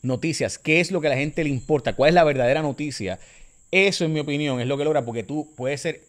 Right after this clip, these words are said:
tener la noticia de entretenimiento más graciosa y justo después la noticia más trágica. Y esa cu-, y saber curar te da credibilidad, porque simplemente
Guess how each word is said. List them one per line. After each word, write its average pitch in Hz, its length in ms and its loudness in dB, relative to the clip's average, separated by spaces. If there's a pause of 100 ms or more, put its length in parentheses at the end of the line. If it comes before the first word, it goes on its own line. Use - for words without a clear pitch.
(160)
tener 135 220 -4
la 139 80 -4
noticia 131 340 -6
de 160 60 -2
entretenimiento 147 640 -6
más 120 280 -4
graciosa 170 800 -2
y 139 120 -4
justo 160 300 -2
después 170 480 0 (240)
la 127 100 -2
noticia 127 320 -4
más 147 220 -8
trágica. 156 500 -2 (560)
Y 185 240 4
esa 233 360 4
cu-, 185 220 -6
y 165 240 -2
saber 165 380 2
curar 185 360 0
te 139 80 -4
da 113 120 0
credibilidad, 165 560 -2
porque 131 220 -6
simplemente 160 540 -6